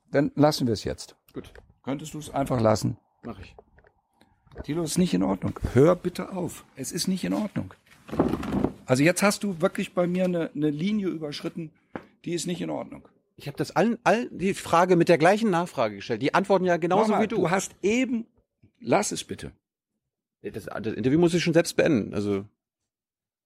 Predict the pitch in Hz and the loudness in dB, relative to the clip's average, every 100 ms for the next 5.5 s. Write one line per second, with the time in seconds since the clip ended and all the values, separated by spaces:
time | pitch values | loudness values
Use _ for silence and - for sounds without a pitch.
0 | _ _ _ _ _ _ - - _ _ | _ _ _ _ _ _ -18 -18 _ _
1 | _ _ _ _ _ _ _ _ _ - | _ _ _ _ _ _ _ _ _ -20
2 | - _ 131 151 175 170 165 165 156 151 | -20 _ -14 -8 -4 0 2 2 0 -2
3 | 156 147 - 139 127 139 107 - _ _ | -4 -4 -6 -6 -6 -8 -12 -12 _ _
4 | _ _ _ _ _ _ _ _ _ - | _ _ _ _ _ _ _ _ _ -16
5 | 110 113 - 107 117 | -14 -12 -12 -10 -10